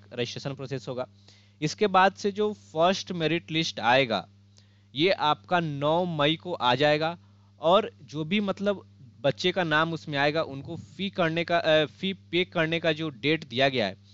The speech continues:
वो नौ पाँच से लेकर तेरह पाँच तक दिया गया है, यानी कि पाँच दिन का ये डेट दिया गया है। तो इसी के बीच में अपना वो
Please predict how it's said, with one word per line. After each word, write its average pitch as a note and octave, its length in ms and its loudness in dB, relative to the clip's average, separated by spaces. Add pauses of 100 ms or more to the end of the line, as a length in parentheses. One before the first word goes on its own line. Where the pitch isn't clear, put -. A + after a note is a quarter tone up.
(360)
वो D#3 160 -2
नौ E3+ 360 0
पाँच E3 380 0
से - 180 -4
लेकर C#3 340 0
तेरह D3+ 340 0
पाँच D3 380 -2
तक E3 140 -6
दिया C#3 200 -2
गया D#3 100 0
है, D#3+ 60 2
यानी D#3 180 0
कि F3+ 120 -10
पाँच D#3+ 460 -2
दिन C#3 200 -6
का D#3+ 140 -2
ये D#3 160 0
डेट D3+ 360 -2
दिया B2 320 2
गया G2+ 220 -2
है। F2 140 -14 (640)
तो C#3 60 -10
इसी C#3+ 220 -8
के G3 80 -2
बीच F3 260 -6
में F3+ 80 -4
अपना E3+ 280 -2
वो E3+ 260 -4